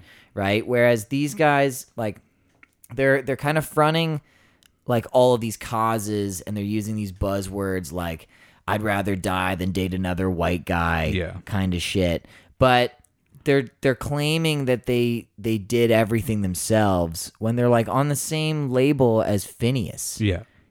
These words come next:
Speaker 1: You know, like, they're, they're
Speaker 2: It
Speaker 1: saying that they did every-, th-, th-, <sighs> that's the part that I have problems with. Also, the music's terrible.
Speaker 2: It's really bad.
Speaker 1: It's terrible.
Speaker 2: Um,
Speaker 1: It's not good.
Speaker 2: I hate when, like, you know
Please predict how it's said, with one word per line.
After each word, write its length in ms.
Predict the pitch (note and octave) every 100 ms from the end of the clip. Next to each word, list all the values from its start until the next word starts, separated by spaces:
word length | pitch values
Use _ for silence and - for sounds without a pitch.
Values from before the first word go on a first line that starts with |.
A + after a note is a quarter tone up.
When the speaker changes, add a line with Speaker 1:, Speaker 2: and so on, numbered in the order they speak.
| -
Speaker 1:
You 120 | A#2+
know, 180 | A#2+ C#3
like, 220 | C3 A#2+
they're, 240 | C#3 C#3 C3+
they're 160 | C3+
Speaker 2:
It 60 | C3+
Speaker 1:
saying 320 | - D#3 D#3+
that 140 | D3+
they 120 | C#3 B2+
did 240 | C3 C3+
every-, 280 | C3 C3 C#3+
th-, 280 | A#2 F2 F#2
th-, 120 | F#2 F#2 A2 - _ _ _
<sighs> 580 | _ _ _ _ _
that's 300 | - C#3 D#3+
the 120 | - C#3
part 300 | C#3 C3+ A#2
that 60 | A2
I 60 |
have 200 | G#2+ G#2+
problems 240 | A2 G#2+ G#2
with. 80 | G2+
Also, 220 | E3+ F3+
the 100 | F#3+
music's 340 | C3 B2 G#2 -
terrible. 520 | F#2 F2+ F2 C#2+ - -
Speaker 2:
It's 140 | - -
really 140 | C#3+
bad. 420 | G2+ F2+ F2 F2+
Speaker 1:
It's 80 | G#2
terrible. 480 | - F#3+ A#3 A#3 G#2
Speaker 2:
Um, 340 | G2+ G2 F#2
Speaker 1:
It's 80 | F2+
not 180 | E3+ F#3
good. 400 | A2+ C#3+ F2 - - -
Speaker 2:
I 100 | -
hate 500 | C#3 B2 D3+ F#3+ G3+
when, 200 | A#3 A3
like, 420 | F#3 B2+ G#2 - - - _ _ _ _ _ _ _ _ _ _ _ _ _ _ _ -
you 140 | D3+
know 340 | D#3 C#3 B2+